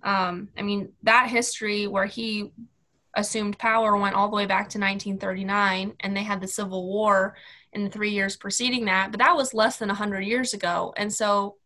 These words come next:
you know, the relatives of people that fought in their Civil War and, you know, the elderly people who lived through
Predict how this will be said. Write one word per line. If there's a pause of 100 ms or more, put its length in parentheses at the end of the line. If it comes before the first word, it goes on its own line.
(100)
you
know,
the
relatives
of
people
that
fought
in
their
Civil
War (440)
and,
you
know,
the
elderly
people
who
lived
through